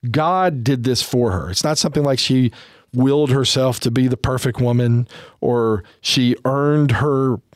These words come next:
perfection. Nothing like that. A singular grace, a singular gift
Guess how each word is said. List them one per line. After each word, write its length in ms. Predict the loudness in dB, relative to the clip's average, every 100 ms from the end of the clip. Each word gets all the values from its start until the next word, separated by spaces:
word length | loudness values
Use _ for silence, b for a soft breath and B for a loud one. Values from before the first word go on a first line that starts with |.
| -20 _ _ -4
perfection. 880 | -2 0 0 -2 0 0 0 0 -4 B B B B
Nothing 600 | 2 2 2 0 0 0
like 240 | 0 -2
that. 400 | -2 -4 -4 -10 -16 _ _ _ _ _ _
A 100 | -4
singular 1040 | -2 0 0 2 2 2 2 0 0 -2 -6 _ _ -20 -18 -4
grace, 680 | -2 2 0 0 -2 -4 -6 _ _ _ _ _ _ _
a 80 | -4
singular 500 | -2 0 2 2 0
gift 600 | 0 -2 -2 -4 -10 -16